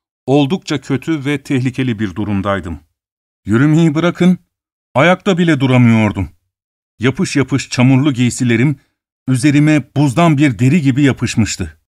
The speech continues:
Durmak bilmeyen bir acı içinde, tıpkı bir salyangoz gibi,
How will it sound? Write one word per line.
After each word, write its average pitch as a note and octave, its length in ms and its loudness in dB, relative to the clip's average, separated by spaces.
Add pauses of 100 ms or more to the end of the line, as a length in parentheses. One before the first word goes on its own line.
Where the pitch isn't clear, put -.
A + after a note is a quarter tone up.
(1200)
Durmak C#3+ 360 0
bilmeyen D3 440 2
bir C3+ 100 0
acı C3+ 220 -2
içinde, B2+ 560 0 (540)
tıpkı F3 340 -6
bir D#3 120 0
salyangoz D3+ 680 0
gibi, A#2+ 300 -4